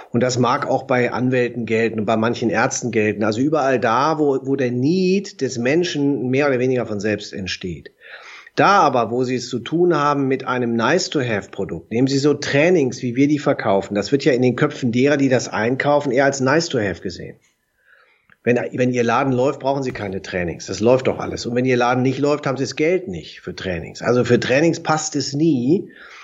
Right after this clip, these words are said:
Dann nehmen wir dieses Beispiel, das ist eher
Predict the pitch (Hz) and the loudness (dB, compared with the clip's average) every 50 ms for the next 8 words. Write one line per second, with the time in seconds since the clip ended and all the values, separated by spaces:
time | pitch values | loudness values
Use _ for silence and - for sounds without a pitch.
0 | - - - - 123 123 127 139 151 165 165 143 131 123 123 123 123 - - 117 | -20 -20 -6 -2 0 2 4 4 4 4 2 2 0 -2 -2 -4 -6 -2 0 0
1 | 117 117 110 - - 135 131 143 151 170 170 170 170 135 123 131 135 - - - | 0 0 0 -2 -2 0 2 4 4 4 2 2 0 -2 -4 -4 -4 -8 -6 -2
2 | 131 135 143 151 151 151 - - | 0 2 2 4 2 2 0 -2